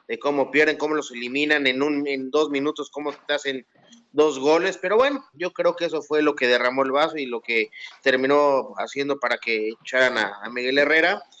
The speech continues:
Vamos a ver quiénes llegan, eh, en dichas instituciones. Me parece el que más surge es el del América,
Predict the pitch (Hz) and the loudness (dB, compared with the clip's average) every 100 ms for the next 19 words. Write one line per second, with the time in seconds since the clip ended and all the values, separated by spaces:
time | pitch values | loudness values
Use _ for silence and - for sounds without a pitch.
0 | _ - 180 208 202 170 160 175 170 160 | _ -2 0 0 -2 0 0 0 0 -2
1 | 151 147 165 170 180 - _ _ 131 127 | 0 2 2 2 -2 -8 _ _ -4 -2
2 | 127 123 123 123 113 107 - 127 131 147 | 0 0 -2 -4 -8 -14 -16 -12 -10 -10
3 | 143 127 131 131 - 160 175 190 - _ | -12 -14 -14 -10 -2 0 0 -4 -10 _
4 | _ - 143 143 151 143 185 - 214 202 | _ -2 0 0 -2 0 0 2 2 2
5 | - 147 143 - 156 185 185 190 185 165 | 0 -2 -2 -4 -2 -2 -2 -4 -2 -2
6 | 160 160 160 143 131 123 139 147 147 180 | -2 -4 -4 0 0 2 2 0 0 -4